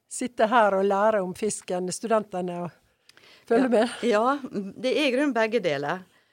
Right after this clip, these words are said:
Speaker 2: Ehm, vi er, eh, ofte, eh, inne på anlegget, eh, og, eh, både henter ut fisken, observerer fisken, og vi har utstyrt merdene med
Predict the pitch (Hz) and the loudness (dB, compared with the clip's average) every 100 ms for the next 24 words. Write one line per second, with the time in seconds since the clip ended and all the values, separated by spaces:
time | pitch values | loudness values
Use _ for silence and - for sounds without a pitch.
0 | _ - 220 208 202 208 202 208 226 226 | _ -2 2 2 2 -2 -6 -8 -4 -4
1 | - 269 254 214 202 190 185 180 175 - | -4 -2 0 2 2 2 0 -2 -2 -4
2 | 233 - - 254 214 196 185 - 190 175 | -6 -10 -4 0 2 2 0 0 2 2
3 | 180 - 202 226 226 190 180 156 180 208 | 0 0 0 -2 -2 0 0 -2 -2 -2
4 | 196 165 240 277 _ _ - _ - 220 | -2 -4 -4 -8 _ _ -20 _ -2 2
5 | 208 196 185 175 - - - 208 185 175 | 2 0 0 -4 -6 -10 -6 -2 2 2
6 | 175 170 170 170 170 160 _ _ _ _ | 2 2 2 2 0 -4 _ _ _ _
7 | _ _ _ _ _ 208 233 247 185 175 | _ _ _ _ _ -4 4 4 4 0
8 | - 196 208 262 269 214 - - - - | -4 -4 -2 -2 0 -2 -6 -20 -20 -10
9 | - 202 - 190 202 269 - - - 208 | -6 -6 -4 -4 -2 -6 -8 -12 -6 -2
10 | 196 196 254 240 175 160 165 165 - 185 | -2 -2 0 0 0 -2 -6 -10 -10 -8
11 | 175 - - 180 269 294 _ _ _ _ | -8 -10 -8 -6 -6 -8 _ _ _ _
12 | _ - 208 196 220 220 233 226 269 277 | _ -2 0 2 0 0 0 0 0 -2
13 | 254 - - 175 180 - 180 175 190 240 | -4 -12 -10 -10 -8 -8 -4 -2 -2 0
14 | 226 165 185 208 185 180 180 | 0 -2 -2 -2 -2 -2 -4